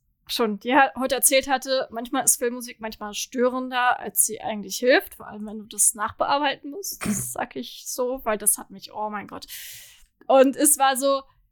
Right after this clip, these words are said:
ich fand die Musik aber nicht zu nervig, das war irgendwie so, wie halt auch eben die Folge so ein bisschen langsamer und auch eben sehr, sehr bedrückend erzählt,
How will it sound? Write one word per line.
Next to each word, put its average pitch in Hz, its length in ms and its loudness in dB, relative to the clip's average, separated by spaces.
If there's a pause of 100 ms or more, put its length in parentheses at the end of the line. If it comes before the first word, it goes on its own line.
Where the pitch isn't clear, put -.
(220)
ich - 140 0
fand 302 180 6
die 381 60 4
Musik 302 240 0
aber 277 120 2
nicht 269 300 -4
zu 277 600 -2
nervig, 240 640 4
das - 220 2
war 240 280 2
irgendwie 262 400 -4
so, 254 380 -2
wie 247 120 -8
halt 269 140 -2
auch - 80 -8
eben 262 160 -6
die 262 80 -6
Folge 269 260 -6
so 247 100 -8
ein 240 120 -10
bisschen 247 260 -2
langsamer 247 720 -4
und 233 320 -6
auch - 120 -14 (120)
eben 240 320 -2
sehr, 196 400 -2
sehr 208 160 -2
bedrückend 240 540 -10
erzählt, 269 540 -2